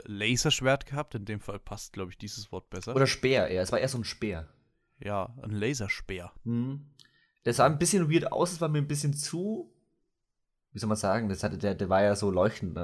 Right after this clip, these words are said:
Speaker 2: Also, aber ansonsten, das war durchaus cool gemacht und auch wie, wie die, die Gegner sind ja immer so, äh, wie soll man sagen, nicht explodiert, aber die, die haben sich quasi so materialisiert, so aufgelöst.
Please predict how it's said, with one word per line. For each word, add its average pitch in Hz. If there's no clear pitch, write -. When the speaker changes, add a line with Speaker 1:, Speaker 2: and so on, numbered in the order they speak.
Speaker 2:
Also, 92
aber 104
ansonsten, 120
das 120
war 107
durchaus 139
cool 135
gemacht 131
und 120
auch 113
wie, 123
wie 127
die, 120
die -
Gegner 165
sind 143
ja 131
immer 120
so, 113
äh, 95
wie 87
soll 95
man 90
sagen, 90
nicht 117
explodiert, 135
aber 139
die, 117
die -
haben 120
sich 123
quasi 117
so 113
materialisiert, 107
so -
aufgelöst. 107